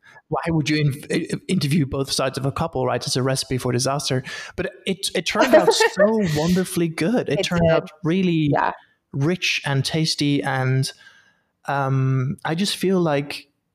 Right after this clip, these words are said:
Speaker 1: they're both telling the same story, but they're telling it from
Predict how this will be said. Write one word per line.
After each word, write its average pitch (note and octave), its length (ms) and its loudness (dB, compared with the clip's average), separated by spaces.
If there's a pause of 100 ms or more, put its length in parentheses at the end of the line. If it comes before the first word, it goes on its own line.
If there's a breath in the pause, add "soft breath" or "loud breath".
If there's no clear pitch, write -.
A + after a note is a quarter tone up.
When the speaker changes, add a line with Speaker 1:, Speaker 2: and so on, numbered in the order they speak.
(400)
Speaker 1:
they're E3 200 -4
both E3 320 -2
telling E3 260 0
the D3 80 2
same C3+ 300 0
story, C3 400 0
but F3+ 160 -2
they're D3 80 -4
telling D#3+ 280 0
it C#3+ 120 -2
from C3+ 360 -2